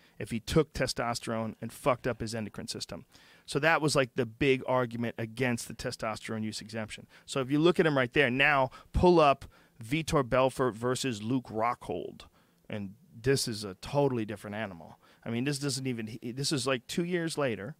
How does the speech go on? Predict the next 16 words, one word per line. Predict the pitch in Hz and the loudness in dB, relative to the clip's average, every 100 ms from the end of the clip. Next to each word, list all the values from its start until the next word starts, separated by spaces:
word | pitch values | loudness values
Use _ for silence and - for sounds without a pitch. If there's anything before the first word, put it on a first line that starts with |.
| - | -4
right? | 117 123 - - _ | -4 -4 -8 -20 _
And | 120 | -4
he | 139 | 0
doesn't | 151 139 139 - _ _ | 0 0 -2 -6 _ _
look | 139 143 143 - 127 | -6 2 2 2 -4
remotely | 131 107 107 127 175 - 123 104 | -4 -2 -2 2 0 0 -6 -6
like | 98 98 | -8 -12
the | - | -12
same | - 107 98 | -10 -10 -10
guy. | 90 69 53 - - - | -10 -12 -14 -20 -20 -10
I | |
mean, | 117 127 | -6 -4
he | 156 | -2
looks | 156 151 - | -2 -2 -2
like | 117 104 | -6 -6
a | 95 | -12